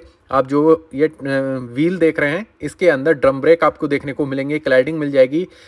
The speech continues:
एलईडी टेल लाइट यहाँ पर आपको देखने को मिल जाएगी। तो ये सारी चीज़ें मिल जाती हैं, वाइपर मिल जाता है, पीछे मैग्नेट लिखा हुआ मिल जाएगा, निसान का लोगो देखने को मिल जाएगा। ये सारी चीज़ें यहाँ पर देखने को मिल जाती हैं।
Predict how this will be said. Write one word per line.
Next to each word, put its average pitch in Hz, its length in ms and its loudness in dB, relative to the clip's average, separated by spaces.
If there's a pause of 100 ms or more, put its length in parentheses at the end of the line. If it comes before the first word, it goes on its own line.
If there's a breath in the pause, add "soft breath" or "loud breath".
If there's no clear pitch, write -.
(160 loud breath)
एलईडी 143 420 0 (520 soft breath)
टेल 165 220 4
लाइट 185 360 2
यहाँ 143 220 -4
पर 147 80 2
आपको 143 240 0
देखने 147 240 -6
को 165 160 0
मिल 147 240 -4
जाएगी। 147 300 -2
तो 170 140 -12
ये 147 160 -4
सारी 147 260 0
चीज़ें 143 240 -8
मिल 143 160 -6
जाती 139 240 0
हैं, 170 180 -6 (160)
वाइपर 123 340 2
मिल 147 160 -2
जाता 139 240 2
है, 175 140 -4 (760 soft breath)
पीछे 165 220 0
मैग्नेट 156 560 0
लिखा 143 180 -2
हुआ 160 140 6
मिल 151 140 0
जाएगा, 147 260 4
निसान 147 320 -2
का 151 100 2
लोगो 143 320 4
देखने 156 260 0
को 160 140 0
मिल 151 140 -2
जाएगा। 143 360 2 (580 soft breath)
ये 160 100 0
सारी 156 240 0
चीज़ें 160 240 -6
यहाँ 131 320 -4
पर 165 140 0
देखने 151 280 -4
को 247 180 -2 (180)
मिल 139 180 -2
जाती 123 260 2
हैं। 101 180 -12